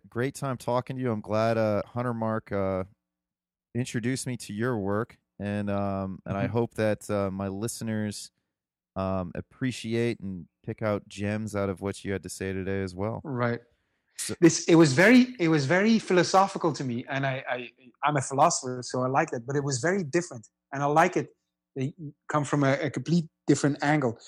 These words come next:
Speaker 2: Uh, the people that are, are lost in the discussion, we're also scoundrels, you know, and we can,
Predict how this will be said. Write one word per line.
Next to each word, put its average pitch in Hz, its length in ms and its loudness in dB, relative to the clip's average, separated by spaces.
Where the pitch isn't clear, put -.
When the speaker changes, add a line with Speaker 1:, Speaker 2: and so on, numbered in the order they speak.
Speaker 2:
Uh, 127 340 4
the 143 180 2
people 185 300 2
that 175 140 10
are, 156 200 8
are 156 80 4
lost 160 380 8
in 165 80 4
the 151 60 2
discussion, 156 600 2
we're 156 160 4
also 185 300 6
scoundrels, 170 720 2
you 117 60 -12
know, 123 140 -8
and 143 140 -6
we - 80 -6
can, 135 220 -6